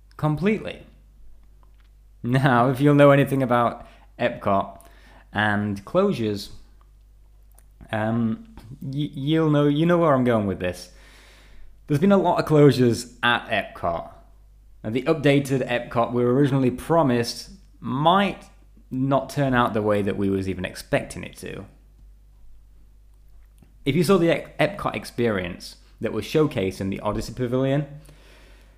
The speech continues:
it showcased what's to come in Epcot in the near future and showed plans for a m-, reimagined Spaceship Earth, Mary Poppins attraction in the U K Pavilion, and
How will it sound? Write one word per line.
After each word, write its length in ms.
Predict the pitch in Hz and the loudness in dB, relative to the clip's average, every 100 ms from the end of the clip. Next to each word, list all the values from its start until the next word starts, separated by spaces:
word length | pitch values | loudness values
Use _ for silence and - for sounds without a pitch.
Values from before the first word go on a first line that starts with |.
| _ - - - - - - | _ -20 -20 -20 -20 -6 -2
it 120 | 165 | 0
showcased 640 | - 180 156 151 143 - | 4 4 4 0 0 -6
what's 280 | 139 180 - | -4 -2 -2
to 100 | 165 | -6
come 220 | - 156 | -4 -2
in 80 | 113 | -2
Epcot 460 | 110 123 - 101 95 | -2 -6 -6 -8 -6
in 60 | |
the 80 | 101 | -2
near 200 | 147 160 | 0 0
future 560 | 147 151 139 123 92 - - - - - - - - | 2 0 0 -4 -6 -8 -18 -20 -20 -20 -20 -20 -16
and 140 | 110 104 | -12 -6
showed 260 | 117 101 | -4 -4
plans 600 | - 151 147 139 117 101 | -6 -4 -2 0 -2 -4
for 220 | - 101 95 | -4 -4 -2
a 60 | |
m-, 240 | 110 135 - | -2 -4 -4
reimagined 880 | 139 160 151 139 120 117 101 - - | -2 0 0 -2 -2 -4 -4 -8 -14
Spaceship 500 | - 104 107 110 110 | -10 -6 -6 -6 -6
Earth, 400 | 101 82 - - - - - _ - | -4 -6 -10 -18 -20 -20 -20 _ -4
Mary 300 | 160 175 165 | 0 2 0
Poppins 380 | 160 156 131 104 | -4 -6 -4 -4
attraction 440 | 98 101 - 92 | -4 -6 -8 -10
in 100 | 90 | -8
the 80 | 90 | -6
U 120 | 110 | -6
K 180 | 120 113 | -4 -6
Pavilion, 500 | 104 90 87 87 90 - - - - - - - | -8 -10 -10 -10 -12 -16 -20 -20 -20 -20 -16 -4
and 560 | 151 156 160 147 - | -2 0 -2 -4 -8